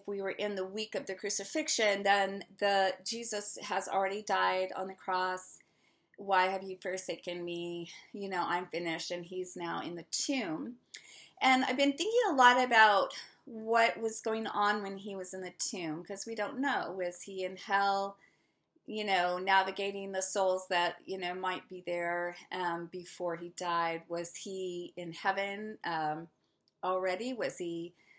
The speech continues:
invisibly walking around? Like, we really don't know a lot about the tomb. And,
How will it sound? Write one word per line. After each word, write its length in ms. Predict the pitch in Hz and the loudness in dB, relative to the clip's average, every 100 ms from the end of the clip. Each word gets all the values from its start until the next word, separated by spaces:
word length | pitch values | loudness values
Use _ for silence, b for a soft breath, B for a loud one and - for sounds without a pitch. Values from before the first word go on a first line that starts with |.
| b b b | b b b
invisibly 840 | 233 214 185 185 185 226 220 214 202 | -4 -4 -4 -2 0 0 0 -2 -2
walking 520 | 180 175 202 220 190 | 0 0 0 -2 -6
around? 500 | 175 180 254 403 359 | 0 4 4 4 2
Like, 160 | 269 | 0
we 160 | 254 269 | 0 -2
really 300 | 269 294 285 | 0 2 4
don't 220 | 269 220 | 2 0
know 280 | 220 202 220 | -2 0 2
a 80 | 247 | 2
lot 220 | 277 269 | 2 0
about 240 | 269 233 180 | 0 -2 -2
the 80 | 185 | -6
tomb. 640 | - - 202 180 170 180 190 - | -4 -4 -4 -6 -6 -8 -10 -12
And, 440 | - 220 208 208 | -2 2 2 0